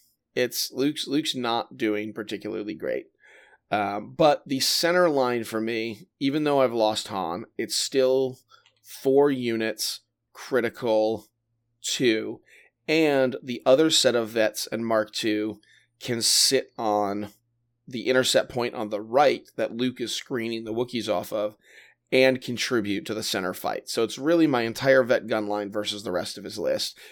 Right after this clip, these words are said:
And critical is pretty good, y'all. Um, going into the, the score, I've got the, I've got the point with Biston. I've got the two flanks. Um, I think we managed to tie up on the middle, but I'm still up two, two nil.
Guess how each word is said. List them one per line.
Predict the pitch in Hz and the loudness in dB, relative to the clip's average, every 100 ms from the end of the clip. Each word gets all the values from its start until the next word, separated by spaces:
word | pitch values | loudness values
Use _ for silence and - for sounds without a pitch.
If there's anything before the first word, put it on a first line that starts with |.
| - | -12
And | - 120 | -8 -8
critical | - 170 180 165 151 | -4 -4 -2 0 -2
is | - | -4
pretty | - - 113 110 | -10 -8 -6 -4
good, | 117 - | -6 -4
y'all. | - 57 110 - _ _ _ _ _ - _ _ _ | -2 -4 -4 -12 _ _ _ _ _ -20 _ _ _
Um, | - 55 52 52 55 - _ _ _ _ _ _ _ _ _ - _ _ _ | -2 0 0 -2 -8 -14 _ _ _ _ _ _ _ _ _ -20 _ _ _
going | 123 131 147 | 4 6 6
into | 151 139 127 | 2 2 4
the, | 113 107 | 6 4
the | 117 | 4
score, | - - 160 151 156 156 - | -2 2 4 6 6 4 6
I've | 117 123 | 6 6
got | 123 113 - | 4 4 4
the, | 110 101 - | 2 2 2
I've | 120 | 0
got | 127 110 | 0 -2
the | 104 | -4
point | - 117 - | -2 -2 -4
with | 110 - | -8 0
Biston. | 131 - 131 120 120 | 2 2 2 2 0
I've | - 117 | 0 2
got | 131 123 | 2 0
the | |
two | 104 123 | -4 -6
flanks. | 110 - 113 110 113 - - - _ _ _ _ | -4 -4 -2 -2 -2 -6 -6 -10 _ _ _ _
Um, | 113 107 107 107 113 - | 0 2 2 -2 -6 -10
I | 117 | -8
think | 131 175 | -4 0
we | 165 | 2
managed | 139 135 - | 2 2 -4
to | 104 | -8
tie | - 110 110 110 | -6 0 2 4
up | 104 107 | 0 -2
on | 117 107 | -4 -4
the | |
middle, | 104 98 110 | -2 0 0
but | 113 107 | 0 -4
I'm | 107 | -4
still | - 107 78 | -4 -2 -2
up | 110 - | -2 -4
two, | - 110 107 110 | -6 -2 0 -2
two | - - 110 | -6 -6 -6
nil. | 110 104 113 123 | -4 -4 -4 -6